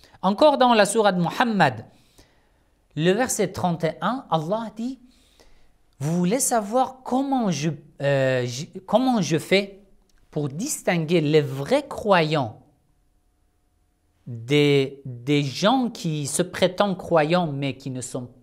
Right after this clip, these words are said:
pas vraiment croyants ? Qu'est-ce que je fais pour les distinguer, pour distinguer ces deux groupes les uns des autres ?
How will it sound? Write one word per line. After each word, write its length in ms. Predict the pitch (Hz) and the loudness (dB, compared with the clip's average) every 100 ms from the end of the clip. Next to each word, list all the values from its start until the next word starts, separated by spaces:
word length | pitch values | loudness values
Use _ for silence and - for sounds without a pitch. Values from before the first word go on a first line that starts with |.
| _ | _
pas 120 | - 240 | -2 -2
vraiment 540 | 190 165 170 160 143 | -2 -4 -2 -4 -6
croyants ? 580 | - 135 120 113 135 175 _ _ _ _ _ _ _ _ | -8 -6 -6 -6 -10 -14 _ _ _ _ _ _ _ _
Qu'est-ce 240 | - 269 - | -6 -4 -2
que 120 | 160 | -2
je 160 | 147 | -2
fais 360 | 143 - 185 190 - _ _ _ - | -4 -2 -4 -6 -20 _ _ _ -6
pour 220 | 151 139 | -4 -4
les 340 | 123 131 143 | -4 2 2
distinguer, 720 | 135 190 285 - 160 139 123 | 2 -2 -2 0 0 0 -4
pour 220 | 110 131 | -4 -8
distinguer 600 | 135 240 - - 180 170 | -6 -6 -4 -2 -2 0
ces 260 | 156 - 143 | 0 2 0
deux 240 | 135 196 | 0 -2
groupes 400 | 202 151 185 185 - | -2 0 0 -2 -12
les 240 | 113 110 117 | -10 -8 -6
uns 100 | 117 | -6
des 240 | 117 127 | -6 -8
autres ? 300 | 233 254 - | -8 -12 -20